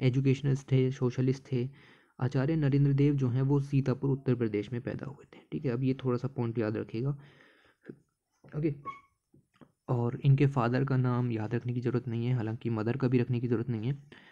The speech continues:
इनको, अ, अ, टाइटल यहाँ पर आचार्य का दिया गया था, क्योंकि इन्होंने काशी विद्यापीठ को ज्वाइन किया था इस वजह से, ठीक है। नॉन कोऑपरेशन मूवमेंट हो, साल्ट सत्याग्रह हो, क्विट इंडिया मूवमेंट हो,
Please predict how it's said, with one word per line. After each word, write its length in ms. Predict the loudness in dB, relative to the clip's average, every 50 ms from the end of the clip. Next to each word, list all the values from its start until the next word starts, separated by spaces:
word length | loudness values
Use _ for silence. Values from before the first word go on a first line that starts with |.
| -20 _ _ _ 0
इनको, 320 | 2 2 4 4 4 2 2
अ, 460 | 0 0 2 2 4 4 2 2 0 -2
अ, 360 | 0 2 2 2 2 0 0
टाइटल 320 | 0 0 2 2 2 2
यहाँ 180 | 4 2 2 0
पर 140 | -2 -2 -2
आचार्य 380 | -2 -2 -2 -2 0 0 0
का 100 | 0 0
दिया 220 | 0 2 2 2 2
गया 180 | 2 0 0
था, 280 | -2 -4 -6 -8 -10 -14 _ -4
क्योंकि 220 | -4 -2 0 -2
इन्होंने 240 | -2 0 -2 -2 -4
काशी 340 | -4 -4 -4 -2 -2 0 -2
विद्यापीठ 480 | -2 -2 -4 -6 -4 -4 -4 -4 0
को 100 | 0 0
ज्वाइन 240 | 0 0 -2 -4 -4
किया 160 | -4 -4 -2
था 160 | -2 -2 -2 -2
इस 140 | -2 -2 -2
वजह 240 | -2 -2 -4 -6
से, 140 | -10 -12 -16 -20 -20 -20 -20 -14 -10 -6
ठीक 140 | -2 -2
है। 120 | -2 -2 -4 -8 -18 -20 -20 -20 -20 -20 -20 -6 -2 2
नॉन 240 | 4 4 6 4
कोऑपरेशन 400 | 4 4 4 4 2 2 2 2
मूवमेंट 400 | 2 4 2 2 2 0 -2 -2
हो, 120 | -2 -4 -4 -6
साल्ट 320 | -6 -2 0 0 0 0
सत्याग्रह 400 | 0 -4 -2 -4 -4 -2 -2 -2
हो, 160 | -2 -2 -2
क्विट 320 | -4 -2 2 2 4 4 4
इंडिया 220 | 2 2 2 2
मूवमेंट 420 | 2 0 0 -2 -2 -4 -4 -4
हो, 140 | -6 -8 -8